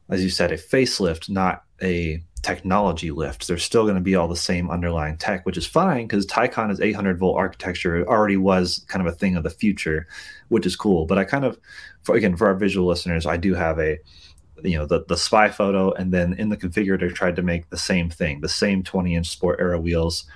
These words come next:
same color. You can kinda see very subtle changes. In fact, it's hard to tell if it even is different.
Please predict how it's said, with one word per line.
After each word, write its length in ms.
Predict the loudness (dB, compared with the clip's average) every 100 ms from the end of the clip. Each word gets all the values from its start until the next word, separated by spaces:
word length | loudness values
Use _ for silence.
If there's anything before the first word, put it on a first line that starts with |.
| -12
same 260 | -2 0 0
color. 380 | 2 2 2 0
You 160 | -2
can 60 | -4
kinda 180 | -2 -2
see 380 | -2 0 0 -4 -14 -20 -20 2
very 280 | 6 8 6
subtle 680 | 2 0 2 4 2 0 -4 _ _
changes. 680 | -4 0 0 0 -2 -4 -4 -6
In 120 | -4
fact, 360 | -2 -2 -2
it's 240 | -6 -6 -6 -12 -20 -20 -18 -6
hard 380 | 2 4 4
to 100 | 2
tell 400 | -4 -2 2 4
if 120 | 4 2
it 120 | 0
even 320 | 2 2 2
is 460 | 2 2 0 -4 -10 _ -20 -8
different. 480 | -4 -2 0 0